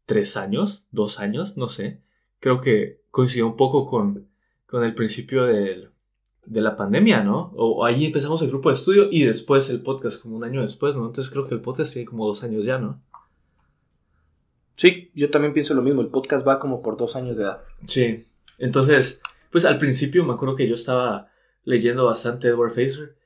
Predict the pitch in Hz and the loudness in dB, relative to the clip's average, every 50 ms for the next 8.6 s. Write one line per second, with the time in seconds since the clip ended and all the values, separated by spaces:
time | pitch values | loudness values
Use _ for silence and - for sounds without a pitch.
0 | _ _ _ _ _ _ - - 127 117 110 104 - 107 - _ _ - 123 107 | _ _ _ _ _ _ -4 -2 0 0 0 -2 -4 -8 -14 _ _ -6 -6 -6
1 | - - _ _ _ _ - 117 110 - - 127 - 127 113 107 - 120 113 120 | -6 -8 _ _ _ _ -8 -6 -6 -6 -6 0 2 2 2 2 0 -2 -4 -2
2 | 117 110 120 139 180 190 160 131 - 127 110 101 98 95 - _ _ _ _ _ | 0 2 2 4 2 2 2 -2 -2 -2 -2 -2 -2 -4 -10 _ _ _ _ _
3 | 123 120 104 - 110 110 110 - 139 127 110 101 101 101 - - _ _ 135 135 | -8 -4 -2 2 2 2 2 2 0 0 0 0 -2 -6 -10 -16 _ _ -8 -8
4 | 131 - 123 113 110 110 - - - - _ _ _ _ _ _ _ _ - 123 | -6 -6 -8 -8 -8 -10 -12 -14 -18 -20 _ _ _ _ _ _ _ _ -12 -6
5 | 117 117 117 110 107 104 - 104 120 147 147 127 107 101 110 160 170 - - _ | -2 -2 -2 -2 -2 -2 0 2 2 4 2 2 2 0 0 -2 -2 -6 -12 _
6 | _ _ _ _ _ _ _ _ _ _ - 135 127 123 127 135 139 147 147 147 | _ _ _ _ _ _ _ _ _ _ 4 6 8 8 6 4 2 0 2 2
7 | 156 135 - - 160 143 156 147 123 117 - - - - 131 120 117 113 104 - | 0 0 0 -2 -4 -2 0 0 0 0 -2 -8 -8 -8 -8 -6 -6 -6 -6 -4
8 | - 135 131 135 127 110 101 - - - _ | -2 0 2 2 2 0 0 -4 -10 -14 _